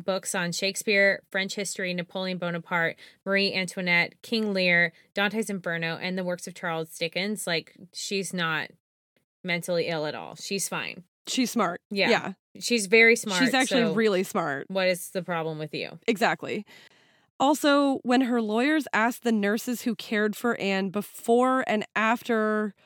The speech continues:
Speaker 2: her procedure to testify that she was not, in fact, what her mother claimed she was, one of them, named Grace Wilkins, got a letter from Marion that said she, quote,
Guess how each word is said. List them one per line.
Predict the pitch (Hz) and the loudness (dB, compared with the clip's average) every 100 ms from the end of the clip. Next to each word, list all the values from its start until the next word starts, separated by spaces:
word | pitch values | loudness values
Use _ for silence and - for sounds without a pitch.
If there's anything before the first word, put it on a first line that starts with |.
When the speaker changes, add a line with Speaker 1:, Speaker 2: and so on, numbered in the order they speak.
| _ | _
Speaker 2:
her | - 214 | -2 -2
procedure | 226 - 220 185 180 175 190 - | -2 -2 -2 0 0 -2 -4 -8
to | - 214 | -6 -4
testify | - 262 - 247 220 | -2 -2 0 0 0
that | 202 190 | 0 -2
she | 226 | -2
was | 208 | -2
not, | 220 202 233 - | 0 2 2 2
in | 254 | 0
fact, | - 196 202 196 | 2 2 0 -2
what | 196 | -4
her | 214 | -2
mother | 202 190 180 | -2 -2 -4
claimed | - 311 320 311 | -2 0 2 2
she | 233 | 0
was, | 190 175 175 196 - - - - - | 2 2 0 -4 -14 -20 -20 -14 0
one | 226 294 | 4 4
of | 247 | 4
them, | 285 277 | 4 4
named | 220 208 185 | 4 2 -2
Grace | - 214 214 254 202 | -4 0 0 -2 -2
Wilkins, | 202 208 262 269 214 | -2 0 0 0 0
got | 214 208 | 0 2
a | |
letter | 202 208 196 | 2 0 0
from | 190 - 233 269 285 | -4 0 4 6 4
Marion | 311 339 226 175 175 196 - - | 4 2 2 2 0 -2 -4 -6
that | 202 | -2
said | - 220 | 0 0
she, | - 233 214 | 0 -2 -2
quote, | - 214 202 190 | -4 -2 0 -2